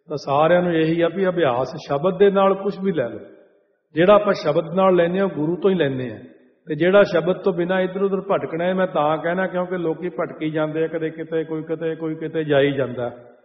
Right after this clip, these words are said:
ਫਿਰ ਜੇ ਇੱਧਰ ਉੱਧਰ ਹੀ ਭਟਕਣਾ, ਫਿਰ ਬਾਣੀ ਚੋਂ ਹੀ ਲੈ ਲਓ ਸਾਰਾ ਕੁਛ।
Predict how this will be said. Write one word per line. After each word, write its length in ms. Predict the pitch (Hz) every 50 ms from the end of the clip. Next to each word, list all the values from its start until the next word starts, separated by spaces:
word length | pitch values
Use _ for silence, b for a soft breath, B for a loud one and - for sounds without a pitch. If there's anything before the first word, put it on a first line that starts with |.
| _ _ _ _ _
ਫਿਰ 180 | - 175 190 190
ਜੇ 120 | 190 202
ਇੱਧਰ 200 | 196 190 180 220
ਉੱਧਰ 200 | 220 202 185 208
ਹੀ 60 | 214 208 208
ਭਟਕਣਾ, 320 | 190 160 156 165 165 175
ਫਿਰ 140 | 165 180 170
ਬਾਣੀ 340 | 147 139 135 135 139 143 143
ਚੋਂ 140 | 139 156 156
ਹੀ 40 |
ਲੈ 140 | 151 151 147
ਲਓ 100 | 147 151
ਸਾਰਾ 300 | 147 143 143 139 139 139
ਕੁਛ। 180 | 139 - 135